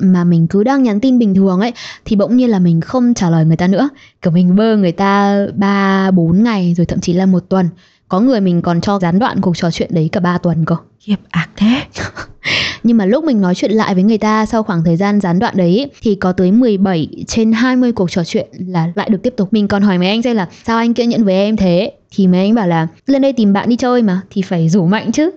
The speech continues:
Speaker 1: Đấy. Hoặc là có người thì bảo là họ không nói chuyện với quá nhiều người trên này ấy. Họ muốn giữ cuộc trò chuyện cho đến khi chốt là có thể gặp được và tìm hiểu đối phương sâu hơn.
Speaker 2: Cái này lạ nha. Mình cứ nghĩ là "Ôi thì một ngày người ta nhắn tin với bao nhiêu người,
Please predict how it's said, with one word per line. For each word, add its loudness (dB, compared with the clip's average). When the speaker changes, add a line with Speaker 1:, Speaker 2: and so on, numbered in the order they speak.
Speaker 1:
Đấy. 0
Hoặc -2
là 0
có -2
người 2
thì 0
bảo 0
là 0
họ -4
không -2
nói 2
chuyện -4
với 0
quá -2
nhiều 2
người 2
trên -4
này 2
ấy. 0
Họ -2
muốn 4
giữ 2
cuộc -2
trò -4
chuyện -8
cho -2
đến -2
khi 0
chốt -4
là 0
có -4
thể 0
gặp -2
được 0
và -4
tìm 0
hiểu 2
đối 2
phương -2
sâu -2
hơn. 0
Speaker 2:
Cái -4
này 0
lạ -4
nha. -2
Mình 0
cứ 0
nghĩ 2
là 0
"Ôi 0
thì 2
một 2
ngày 2
người 2
ta -4
nhắn 0
tin 0
với 2
bao -2
nhiêu 0
người, 2